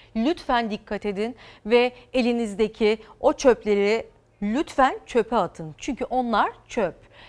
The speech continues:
ve çimenlerde, ortak alanlarımızda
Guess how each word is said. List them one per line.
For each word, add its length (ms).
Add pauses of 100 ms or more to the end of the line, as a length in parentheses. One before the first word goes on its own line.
(140)
ve 320 (400)
çimenlerde, 960 (360)
ortak 500
alanlarımızda 1080